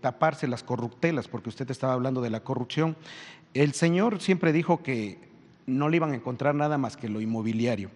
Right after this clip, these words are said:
Bueno, nosotros hicimos una investigación en el canal del Centinela Informa en conjunto con El Soberano y encontramos que, pues,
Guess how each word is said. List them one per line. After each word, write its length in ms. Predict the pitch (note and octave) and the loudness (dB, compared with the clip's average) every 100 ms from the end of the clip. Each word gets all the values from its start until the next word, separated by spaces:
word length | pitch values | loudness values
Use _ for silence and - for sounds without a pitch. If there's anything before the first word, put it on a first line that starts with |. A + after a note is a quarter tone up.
| - - - - | -18 -20 -12 0
Bueno, 180 | D3 D3+ | 2 2
nosotros 380 | C#3+ G3+ F#3+ | 0 -2 -2
hicimos 320 | D#3 F3 E3+ F3 | 0 0 0 0
una 100 | E3+ | 0
investigación 840 | C3 - B2 A#2+ D3 F#3 G3 - | -2 -2 -4 -2 -2 -2 -4 -10
en 460 | - G#2+ G#2+ G2 G2 | -8 -6 -6 -8 -10
el 140 | - G#2 | -14 -8
canal 280 | B2 C3 C#3+ | -4 -2 0
del 120 | B2+ | -2
Centinela 360 | A2+ A#2 C#3 | -4 -4 -4
Informa 340 | B2+ C3 D3 C#3 | -4 -2 -2 -2
en 60 | |
conjunto 480 | A#2 A2 - C3+ C3+ | -4 -8 -6 -6 -6
con 240 | - G#2+ G#2 | -6 -8 -8
El 80 | |
Soberano 520 | F#2+ A#2 C3 D3 C#3 F#3+ - - - - - - | -6 -4 2 2 2 -2 -12 -20 -20 -20 -14 0
y 220 | C3+ D3 | 4 4
encontramos 840 | D3 C#3+ D3+ E3 F3 E3+ F#3 - - | 4 2 2 4 2 2 -2 -6 -10
que, 600 | - C#3 C3+ C3 C3 C3 - | 0 2 4 4 2 0 2
pues, 400 | C#3 B2 - | 2 0 -10